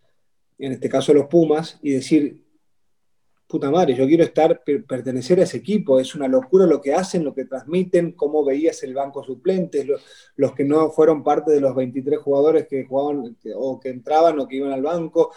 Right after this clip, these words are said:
cómo estaban apoyándose. Eso es lo más fuerte que, que tuvo el sábado para mí, es lo que más me llegó, lo que más me tocó, es cómo transmiten el, el, el deseo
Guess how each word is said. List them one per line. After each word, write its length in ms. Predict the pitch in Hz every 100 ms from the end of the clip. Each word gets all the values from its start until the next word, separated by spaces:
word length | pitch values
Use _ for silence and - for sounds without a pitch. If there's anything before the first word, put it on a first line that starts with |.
| _ _
cómo 220 | 143 143
estaban 380 | 135 151 147 139
apoyándose. 800 | 143 160 151 147 135 180 185 - _ _ _ _ _
Eso 260 | - 185 165
es 40 |
lo 120 | 135
más 200 | 127 131
fuerte 460 | - 156 147 139 147
que, 240 | 135 -
que 180 | _ 135
tuvo 300 | - 143 147
el 140 | 139 131
sábado 440 | 156 156 160 123
para 220 | 127 131
mí, 320 | 156 170 143
es 60 | 135
lo 260 | 135 139 135
que 80 |
más 160 | 131 151
me 80 | 147
llegó, 340 | 135 131 180
lo 120 | 175
que 80 | 135
más 120 | 135
me 120 | 143 135
tocó, 520 | 127 - 170 180 - - - _
es 200 | 135 123
cómo 340 | - 156 175
transmiten 640 | 160 139 131 170 175 180 170
el, 260 | 131 123 -
el, 220 | 127 -
el 200 | 131 131
deseo 800 | 143 139 - 196 208 220 220